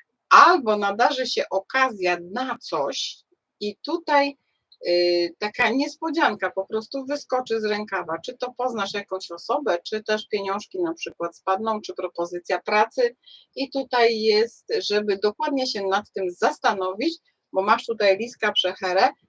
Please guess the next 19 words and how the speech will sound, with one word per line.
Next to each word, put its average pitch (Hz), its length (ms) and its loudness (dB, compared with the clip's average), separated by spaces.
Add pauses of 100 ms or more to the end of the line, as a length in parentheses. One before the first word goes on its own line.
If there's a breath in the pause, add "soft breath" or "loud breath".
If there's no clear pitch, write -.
czy - 180 -8
aby 285 280 4
nie 196 160 2
będziesz 208 360 -4
tam 196 200 -2
wykorzystywany, 196 960 -4
wykorzystywana, 185 1000 -4
więc 170 180 -2
zanim 233 320 2
w - 60 -18
to 175 140 -4
wejdziesz, 208 480 0
przeanalizuj 226 600 -4
wszystkie - 500 -4
A 285 140 4 (320)
i 202 180 -6
uśmierć 262 680 2
to, 294 200 4 (240)
co 214 320 0